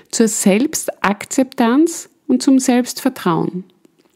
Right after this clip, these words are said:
Sobald du deine Gefühle anerkennst, dann kannst du auch zum dritten Schritt übergehen. Übernimm Selbstverantwortung.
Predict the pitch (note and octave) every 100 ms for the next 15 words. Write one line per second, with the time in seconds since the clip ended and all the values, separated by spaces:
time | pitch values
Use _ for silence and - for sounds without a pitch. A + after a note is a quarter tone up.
0 | _ - _ _ _ - G3+ F#3+ G3 B3
1 | B3+ C4 A3+ A3+ G#3+ A3 - B3 C4+ C#4+
2 | D4 - - - _ - F3+ A#3 C4+ -
3 | B3 F4+ - - - _ _ _ _ _
4 | _ - D#3+ E3+ A#3 B3 C4 - C#4+ -
5 | A#3+ D4+ - - _ _ _ _ _ _
6 | - D#4 D#4 B3+ - - G3 - E3+ E3
7 | E3 D3+ D3+ - - D3+ - _ _ _
8 | _ - F3+ F3 E3 E3+ F#3 G#3 A3 -
9 | _ - F3 D#3+ - - E3 D3+ - -
10 | - - - - F3